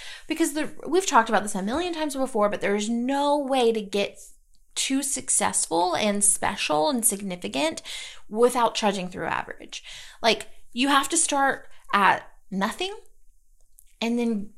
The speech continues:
do a bunch of mundane stuff for a long time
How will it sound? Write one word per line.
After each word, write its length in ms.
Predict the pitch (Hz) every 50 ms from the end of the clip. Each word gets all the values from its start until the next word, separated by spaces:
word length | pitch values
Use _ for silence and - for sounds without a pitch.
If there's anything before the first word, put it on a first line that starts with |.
| - - -
do 160 | - 262 302 330
a 40 |
bunch 200 | 302 277 269 269
of 80 | 262 220
mundane 1080 | 208 214 226 233 233 233 233 240 262 269 277 277 277 277 269 269 269 277 277 277 285
stuff 580 | - - - 233 220 262 339 - - - - - -
for 200 | - - 233 214
a 100 | 202 202
long 260 | 214 240 277 311 285
time 400 | - 226 185 196 220 269 320 349